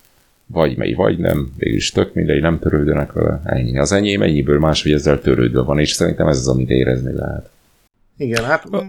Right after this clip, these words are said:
Speaker 2: mondom, most délelőtt kipróbáltam másikat, és volt, ami el sem indult, tehát a, tudod, így megszakadt töltés közben.
Speaker 1: Igen, a tesztek, amit említettem, ezek a tesztelő programok, én ezt beraktam ebbe a másik webes, amit mondunk, emulátorba, és abba a nagy része le se fut.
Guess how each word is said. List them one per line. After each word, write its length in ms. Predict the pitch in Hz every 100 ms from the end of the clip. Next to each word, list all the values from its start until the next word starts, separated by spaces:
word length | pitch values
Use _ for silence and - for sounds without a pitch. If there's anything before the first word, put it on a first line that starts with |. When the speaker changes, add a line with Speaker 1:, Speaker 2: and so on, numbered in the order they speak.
| -
Speaker 2:
mondom, 280 | 185 160 151
most 140 | 156
délelőtt 280 | 175 147 123
kipróbáltam 560 | - 131 120 113 120 117
másikat, 460 | 117 113 131 123
és 100 | 127
volt, 220 | 135 123
ami 140 | 113 120
el 120 | 117
sem 220 | - 113
indult, 400 | 117 104 87 87
tehát 320 | - 95 101 101
a, 180 | 98 -
tudod, 260 | 104 90
így 80 | 92
megszakadt 500 | 92 90 87 - 87
töltés 400 | - 87 - 87
közben. 420 | - 90 85 98 95
Speaker 1:
Igen, 300 | 90 85 85 -
a 200 | 92 87
tesztek, 440 | 110 98 - 82
amit 240 | 85 80 80
említettem, 840 | 78 80 80 85 - 95 95 95 - _ - - -
ezek 280 | 71 69 -
a 60 |
tesztelő 520 | - 78 - 78 73
programok, 460 | 69 71 76 80 78
én 100 | 80
ezt 160 | 78 -
beraktam 360 | 78 71 -
ebbe 180 | 71 69
a 40 |
másik 500 | 71 71 69 - - - _ -
webes, 540 | 73 - - - - -
amit 280 | 67 64 -
mondunk, 380 | 73 71 73 71
emulátorba, 580 | 73 76 80 80 80 82
és 140 | -
abba 460 | 82 82 82 85 87
a 60 |
nagy 200 | 90 80
része 300 | 80 78 80
le 80 | 78
se 160 | 73 65
fut. 260 | 73 65